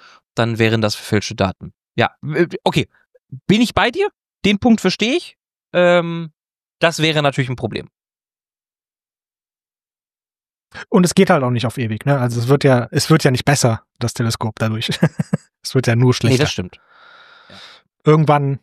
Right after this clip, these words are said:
Speaker 1: Aber
Speaker 2: muss es halt repariert werden.
Speaker 1: Ja, aber also, aber tr-, trotzdem ist es ja ein Ersparnis.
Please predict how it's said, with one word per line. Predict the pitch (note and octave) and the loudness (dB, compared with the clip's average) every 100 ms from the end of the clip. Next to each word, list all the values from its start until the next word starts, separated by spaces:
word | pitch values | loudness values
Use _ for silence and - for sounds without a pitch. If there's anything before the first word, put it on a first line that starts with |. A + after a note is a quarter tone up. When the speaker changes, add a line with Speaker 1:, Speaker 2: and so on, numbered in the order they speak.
| _ | _
Speaker 1:
Aber | B2+ C#3 C3 | 0 2 2
Speaker 2:
muss | C3 | 0
es | - | 2
halt | A#2 A2+ | 0 0
repariert | A#2 A2 G#2 - | -4 -4 -8 -8
werden. | G2 G2+ _ _ _ _ _ _ _ _ _ - | -16 -16 _ _ _ _ _ _ _ _ _ -6
Speaker 1:
Ja, | B2+ A#2+ A#2 - - | 0 2 0 -2 -2
aber | D3 E3 | 0 2
also, | D#3+ D3+ - C3+ _ | 0 -4 -6 _ _
aber | D3+ C#3+ - C#3+ | -2 -2 -4 -8
tr-, | - D3 | -10 -6
trotzdem | F3 F3 F3 | -2 -2 -2
ist | E3+ | -4
es | D#3+ | -2
ja | E3+ | 0
ein | A#2+ B2+ | 0 -2
Ersparnis. | B2 - C#3 F#3+ A3 - | -6 0 0 2 -2 -6